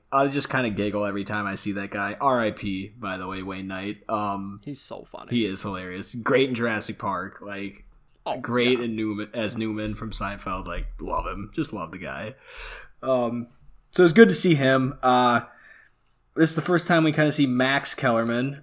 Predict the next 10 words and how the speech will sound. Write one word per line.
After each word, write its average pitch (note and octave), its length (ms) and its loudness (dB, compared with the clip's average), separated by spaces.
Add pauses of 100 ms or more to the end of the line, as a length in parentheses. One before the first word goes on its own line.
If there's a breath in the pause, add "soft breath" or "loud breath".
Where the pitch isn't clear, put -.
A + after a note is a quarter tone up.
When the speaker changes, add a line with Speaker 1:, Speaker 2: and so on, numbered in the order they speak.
Speaker 1:
Um, G#2+ 640 2 (600)
he's, C3+ 360 -2
like, B2 480 0 (100)
the G#2+ 720 -2 (800)
owner G#2+ 440 -2
of G2 140 -4
the - 80 -4
Speaker 2:
He's - 200 -2
the G#3 100 -2
Speaker 1:
hotel, D3 120 2